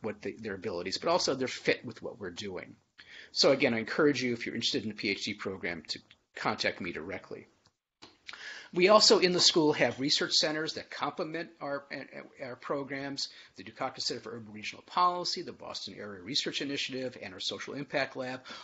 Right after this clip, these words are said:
All of these research institutes, um,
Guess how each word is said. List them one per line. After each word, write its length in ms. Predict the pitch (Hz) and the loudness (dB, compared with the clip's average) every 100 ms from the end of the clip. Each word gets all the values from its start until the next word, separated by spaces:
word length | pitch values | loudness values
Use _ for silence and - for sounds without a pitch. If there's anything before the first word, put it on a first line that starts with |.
| - | -2
All 260 | 165 220 240 | 2 4 2
of 80 | |
these 240 | 208 202 - | 0 -4 -4
research 460 | 165 156 - 156 - | -2 0 0 -2 -4
institutes, 720 | 135 - 123 - 123 110 - - - - | -4 -4 -4 -4 -4 -2 -2 -4 -18 -10
um, 340 | 123 117 110 | -6 -6 -6